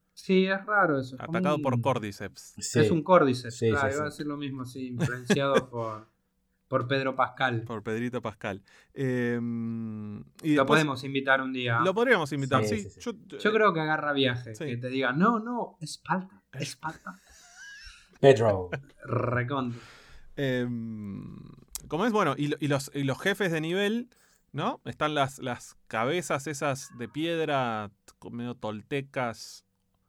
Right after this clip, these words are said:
Speaker 2: olmecas.
Speaker 1: Re Chihiro.
Speaker 2: Sí, re.
Speaker 3: Que rebotan.
Speaker 2: Eh, sí, que en el primer nivel creo que son dos, en el segundo son tres,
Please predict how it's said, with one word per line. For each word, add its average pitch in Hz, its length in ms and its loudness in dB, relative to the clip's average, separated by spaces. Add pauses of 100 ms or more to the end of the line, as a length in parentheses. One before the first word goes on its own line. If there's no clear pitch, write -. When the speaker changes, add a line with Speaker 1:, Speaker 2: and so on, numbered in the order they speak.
(200)
Speaker 2:
olmecas. 117 640 -2 (160)
Speaker 1:
Re 117 460 -4
Chihiro. 123 640 4 (500)
Speaker 2:
Sí, 143 560 0
re. 117 240 0
Speaker 3:
Que 113 100 2
rebotan. 113 580 4 (1600)
Speaker 2:
Eh, 92 500 -12
sí, 214 220 -6
que 127 440 0
en 113 80 -4
el 113 100 -4
primer 143 360 -2 (480)
nivel 131 380 -4
creo 139 160 0
que 123 80 -4
son 123 220 -4
dos, 190 280 -2
en 131 80 -4
el 113 80 -6
segundo 123 300 -6
son 117 240 -6
tres, 185 480 -2